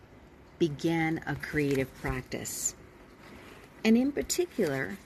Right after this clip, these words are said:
to draw if you have felt very hesitant with your drawing abilities. As some of you may know, if you follow me on my Instagram account, uh,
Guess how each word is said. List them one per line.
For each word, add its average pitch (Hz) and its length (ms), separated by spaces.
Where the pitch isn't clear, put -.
to 233 460
draw 185 760
if 202 240
you 220 220
have 214 100
felt 175 380
very 165 240
hesitant 170 540
with 151 200
your 156 100
drawing 143 460
abilities. 135 880
As 190 80
some 320 260
of 208 100
you 147 200
may 139 240
know, 131 240
if 160 200
you 147 80
follow 143 300
me 147 240
on 143 220
my 135 160
Instagram 156 580
account, 147 480
uh, 135 220